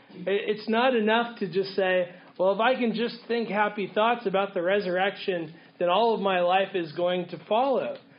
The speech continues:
uh, and be an Easter every day." Like, that's not good enough because our lives are physical. We are embodied creatures. Um,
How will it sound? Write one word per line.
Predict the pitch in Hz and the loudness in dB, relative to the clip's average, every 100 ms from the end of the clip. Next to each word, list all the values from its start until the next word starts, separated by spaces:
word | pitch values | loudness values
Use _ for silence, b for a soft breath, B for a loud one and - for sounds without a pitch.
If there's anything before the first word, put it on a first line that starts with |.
| B - | B -6
uh, | |
and | 170 185 185 160 | -2 -2 -2 -2
be | 208 220 | 0 2
an | 190 175 196 | 0 -2 -4
Easter | 226 226 - 143 127 | -4 -4 -6 -6 -4
every | 160 170 190 196 | -4 -2 -4 0
day." | 208 233 131 - | 0 0 -2 -4
Like, | 170 156 | -6 -2
that's | 208 214 240 | -2 0 -2
not | 226 208 | -2 0
good | 202 339 | -2 0
enough | 220 143 - - B B - | -2 -4 -8 -18 B B -4
because | 185 214 202 | 0 2 4
our | 214 196 | 2 2
lives | 190 220 226 190 | 2 2 2 0
are | 208 196 - - _ - | 0 0 -6 -18 _ -6
physical. | 262 220 220 175 147 | -4 -4 -2 -2 0
We | 180 214 | 0 2
are | 190 196 | 2 0
embodied | 175 165 180 196 190 175 151 B B | -2 0 2 2 0 -4 -8 B B
creatures. | - 190 202 202 156 135 - B B B | -6 -2 -2 -2 -4 -4 -8 B B B
Um, | 180 165 156 | -2 -2 -4